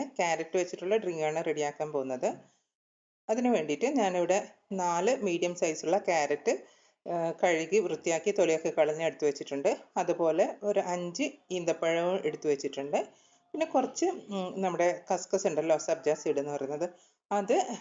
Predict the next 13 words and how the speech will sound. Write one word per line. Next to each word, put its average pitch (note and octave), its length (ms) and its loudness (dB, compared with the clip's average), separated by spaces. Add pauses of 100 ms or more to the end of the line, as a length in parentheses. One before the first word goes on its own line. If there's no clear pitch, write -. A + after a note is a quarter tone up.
(120)
വെള്ളത്തിൽ E3+ 400 2
കുതിർത്തിട്ടും D3+ 640 -2
കൂടി C#3 220 2 (320)
എടുത്ത് G3 260 2
വെച്ചിട്ടുണ്ട്. C3 520 -2 (600)
ഇനി C4+ 140 2
നമുക്കിത് A3+ 400 6 (180)
ഡ്രിങ്ക് F3+ 340 0
റെഡിയാക്കാൻ F#3 540 2
വേണ്ടിയിട്ട് C#3 460 0 (560)
ഈ G3 60 -6
ക്യാരറ്റ് E3 580 2 (140)
ഒന്ന് E3+ 300 0